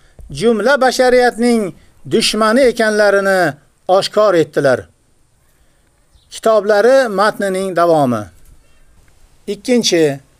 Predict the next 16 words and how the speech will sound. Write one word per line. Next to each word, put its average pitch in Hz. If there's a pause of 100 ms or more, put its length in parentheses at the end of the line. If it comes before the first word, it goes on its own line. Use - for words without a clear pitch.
(240)
bizning 196
Xudomiz 196 (720)
o'zining 214 (420)
bizga 214 (520)
kelishi 226 (100)
yo'lini 240 (600)
hozirlab 214
qo'yishimizni 220 (160)
istaydi. 180 (1080)
Bizning 170
sharhimiz. 185 (920)
Mana 202
bu 240
matn 220 (600)
butun 247
sayyuhnist 233